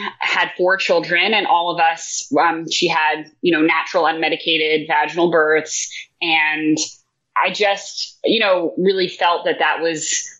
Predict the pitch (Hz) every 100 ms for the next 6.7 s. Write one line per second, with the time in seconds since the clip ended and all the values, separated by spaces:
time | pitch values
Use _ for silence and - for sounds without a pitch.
0 | _ - 190 175 170 170 165 160 160 160
1 | - - 190 - - - 180 160 170 196
2 | 247 160 156 156 - 160 - 165 151 143
3 | 180 247 - - - - - 175 160 156
4 | 156 156 175 170 165 170 170 165 151 156
5 | 240 339 277 269 254 247 247 - 165 156
6 | 160 160 180 160 156 156